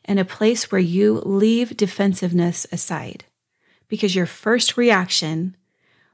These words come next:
when you get the answers will be to defend yourself. That's just a human nature response. So make sure you're in a very grounded place.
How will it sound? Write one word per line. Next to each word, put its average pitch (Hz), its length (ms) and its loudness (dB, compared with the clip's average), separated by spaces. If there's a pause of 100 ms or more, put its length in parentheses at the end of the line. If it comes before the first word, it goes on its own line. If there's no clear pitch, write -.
when 185 260 2
you 175 80 4
get 185 180 -2
the 208 160 2
answers 196 720 0
will 196 120 -2
be 185 200 0
to 180 220 -2 (240)
defend 170 400 2
yourself. - 540 -8 (160)
That's 185 200 0
just - 260 0
a 190 60 0
human 180 380 4
nature 151 500 -4 (280)
response. - 600 -6 (1300)
So - 160 -2
make 185 160 2
sure - 140 0
you're 208 180 4
in 226 60 4
a 214 60 4
very 185 200 2
grounded 180 420 2
place. - 560 0